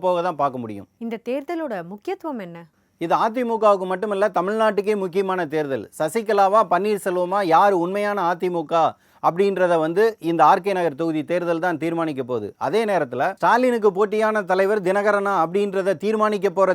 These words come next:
Speaker 1: தேர்தலும் இதுதான். அதனால ஆர் கே நகர் தொகுதிக்கான எம் எல் ஏ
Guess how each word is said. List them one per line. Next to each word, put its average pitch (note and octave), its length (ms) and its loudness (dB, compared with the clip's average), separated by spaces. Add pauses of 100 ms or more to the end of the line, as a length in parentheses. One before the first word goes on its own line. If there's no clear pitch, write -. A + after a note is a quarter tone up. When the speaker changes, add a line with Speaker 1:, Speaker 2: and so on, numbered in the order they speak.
Speaker 1:
தேர்தலும் F#3+ 420 0
இதுதான். D#3 320 -2 (180)
அதனால F3 420 2 (540)
ஆர் A3+ 140 4
கே A#3 160 0
நகர் G#3 280 2
தொகுதிக்கான F#3+ 540 0 (100)
எம் G3+ 140 -4
எல் A3 120 2
ஏ G3+ 40 4